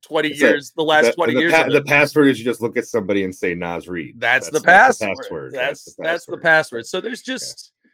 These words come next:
Speaker 1: um, yeah, I, I, I think that's what it is. It's
Speaker 2: Mm-hmm.
Speaker 1: this,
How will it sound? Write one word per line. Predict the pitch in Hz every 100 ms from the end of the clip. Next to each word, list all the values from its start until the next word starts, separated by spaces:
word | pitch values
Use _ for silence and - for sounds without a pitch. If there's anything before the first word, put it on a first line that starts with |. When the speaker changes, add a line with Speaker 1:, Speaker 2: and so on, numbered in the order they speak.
| _ _ 165
Speaker 1:
um, | 147 139 131 117 104 98 _ _ _ _ _ _ _ _ _
yeah, | 143 160 127 -
I, | 143 -
I, | 160 -
I | 160 _
think | 180 - 143
that's | 127 - -
what | 123
it | 104
is. | 101 90 82 -
It's | 123 117 -
Speaker 2:
Mm-hmm. | 117
Speaker 1:
this, | 123 85 - -